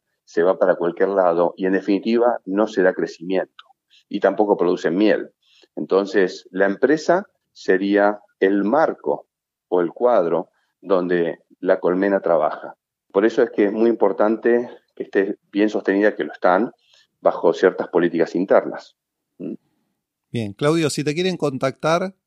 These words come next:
Speaker 2: ¿cuáles son tus redes sociales, tus medios donde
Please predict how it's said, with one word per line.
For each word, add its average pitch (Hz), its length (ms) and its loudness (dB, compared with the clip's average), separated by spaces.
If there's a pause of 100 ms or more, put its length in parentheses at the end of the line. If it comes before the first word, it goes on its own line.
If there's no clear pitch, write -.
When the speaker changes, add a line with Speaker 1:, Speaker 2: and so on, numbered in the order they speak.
(800)
Speaker 2:
¿cuáles 147 240 2
son 135 180 -2
tus 117 580 0
redes 120 180 0
sociales, 131 360 -2
tus 110 140 -2
medios 117 580 -2
donde 101 720 -2